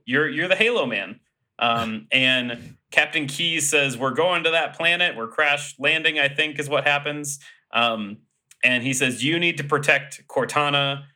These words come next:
Um, she is the most important thing that this game is going to talk about for the next twenty years."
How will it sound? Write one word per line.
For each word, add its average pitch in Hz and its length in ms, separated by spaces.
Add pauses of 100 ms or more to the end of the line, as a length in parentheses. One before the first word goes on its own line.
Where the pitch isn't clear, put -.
(200)
Um, 107 360
she 165 400
is 123 420
the 117 80
most 151 360
important 147 520
thing 147 340
that 113 140
this 139 180
game 135 340
is 127 120
going 127 220
to 113 40
talk 120 320
about 123 340
for 120 80
the 113 100
next 117 340
twenty 117 320
years." - 520